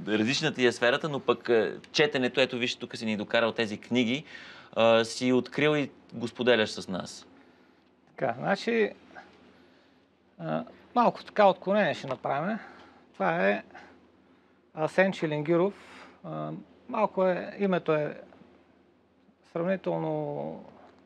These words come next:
Speaker 2: дребно написано, но Асен Чилингиров.
Speaker 1: Да, да,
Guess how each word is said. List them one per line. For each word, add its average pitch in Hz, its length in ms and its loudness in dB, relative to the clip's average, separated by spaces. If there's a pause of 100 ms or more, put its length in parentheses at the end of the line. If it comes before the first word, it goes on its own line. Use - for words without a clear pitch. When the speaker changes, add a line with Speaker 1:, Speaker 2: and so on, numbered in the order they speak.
(1000)
Speaker 2:
дребно 180 460 4
написано, 175 640 -4 (360)
но 240 240 -6 (100)
Асен 196 320 0
Чилингиров. 175 680 -2
Speaker 1:
Да, 160 200 6
да, 139 240 6